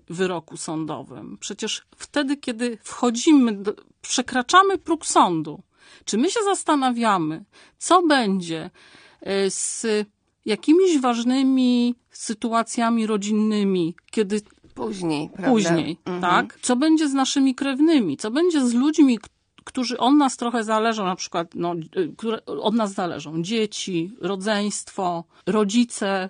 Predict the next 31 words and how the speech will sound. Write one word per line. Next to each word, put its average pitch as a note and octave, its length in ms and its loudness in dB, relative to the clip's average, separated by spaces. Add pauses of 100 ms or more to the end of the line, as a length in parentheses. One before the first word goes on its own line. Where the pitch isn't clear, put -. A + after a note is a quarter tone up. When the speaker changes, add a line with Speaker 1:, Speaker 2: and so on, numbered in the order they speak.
(120)
Speaker 1:
wujkowie, G#3+ 840 -2
gdy G3 180 -6
nagle A3 360 0 (240)
ktoś A#3+ 300 -2
z G#3+ 140 -6
nas A3 200 -2
się - 140 -6
pokłóci. F#3+ 760 -6 (340)
Ja G3 180 -4
już G#3+ 200 -4
pomijam G3+ 460 -6
kwestię G#3 400 -8
małżeństwa, G3 640 -6
bo F3+ 140 -12
to, F#3 180 -12
to F#3 160 -10
jest, F#3+ 220 -8
to - 80 -10
jest F#3 160 -8
też A#3+ 180 -2
rodzina G3+ 720 -4 (720)
i G3 320 -8
jak F#3+ 180 -2
małżonkowie, G#3 840 -2
no, G3 220 -6
dochodzi G3+ 440 -4
do G3+ 140 -2
rozpadu, G#3 520 -4
czy E3+ 300 -8 (360)
rodzice, F3+ 680 -4 (280)
y, - 120 -16